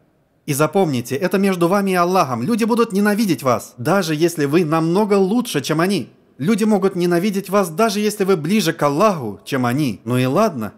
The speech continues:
главное, вы старались как можете. Постарались ли вы на максимум? Сделали лучшую попытку? Как я и говорил, мы сейчас с вами в этой мечети. Разного цвета, разные расы, разные национальности, разные люди,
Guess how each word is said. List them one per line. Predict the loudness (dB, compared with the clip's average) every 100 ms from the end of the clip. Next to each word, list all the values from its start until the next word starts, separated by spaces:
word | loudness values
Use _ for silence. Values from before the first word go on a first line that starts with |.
| -12
главное, | -2 2 2 0 -2
вы | 0
старались | 0 0 2 2 -2
как | -4 -2
можете. | 2 0 -2 -8 -12 _
Постарались | -6 -2 0 0 0 -2 -2
ли | -2
вы | 0
на | 0 0
максимум? | 0 -2 -4 -6 -6 -10 -12
Сделали | 0 2 2 2
лучшую | 0 0 -2 -2 -2
попытку? | -2 -2 -4 -6 -14 _
Как | -2 0
я | 0
и | 0
говорил, | 2 0 0 0
мы | 0
сейчас | -2 -2 0 -2
с | -2
вами | -2 0
в | 0
этой | 0
мечети. | -2 0 0 -2 -8 -2
Разного | 0 0 -2 -4
цвета, | -4 -2 -2 0 2
разные | 2 0 -2
расы, | 0 0 0 -2
разные | 0 0 -2
национальности, | -2 0 2 2 0 -4 -8 -14 -4
разные | 0 0 0 -2
люди, | 2 0 0 -6